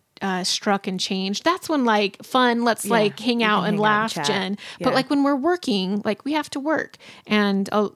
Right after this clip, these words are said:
Speaker 1: that's why I've had to figure out sometimes I need to address that before I start working.
Speaker 2: Mm-hmm.
Speaker 1: Because, yeah, some people just, they don't have the self-confidence enough in themselves to go,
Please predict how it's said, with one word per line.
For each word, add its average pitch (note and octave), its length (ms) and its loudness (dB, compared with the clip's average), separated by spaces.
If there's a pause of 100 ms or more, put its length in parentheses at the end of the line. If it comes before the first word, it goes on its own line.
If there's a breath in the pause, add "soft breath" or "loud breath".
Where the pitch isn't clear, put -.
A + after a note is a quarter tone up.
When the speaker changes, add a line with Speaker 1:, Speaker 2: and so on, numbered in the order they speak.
(120)
Speaker 1:
that's A#3+ 240 0
why G#3 320 4
I've G3 400 0
had G#3 360 -4
to F#3+ 400 -2
figure G3+ 360 -2
out G3 200 0
sometimes G3+ 380 -4
I G3 60 -2
need F#3+ 140 -2
to G3 40 -2
address F#3+ 360 -4
that - 160 -6
before A3 600 -4
I C#4 60 -2
start C#4 240 -4
working. F#3+ 380 -2
Speaker 2:
Mm-hmm. - 280 -16
Speaker 1:
Because, G#3 300 -2
yeah, G3+ 140 0
some G3+ 200 -4
people G3+ 260 -6
just, - 320 -8 (260)
they F#3 100 -2
don't F3+ 260 -6
have F#3 500 -6 (640 soft breath)
the - 280 -2 (440)
self-confidence G3 800 -2
enough G3 200 -8
in F#3+ 120 -4
themselves F#3+ 640 -4
to - 100 -6
go, F#3+ 300 -2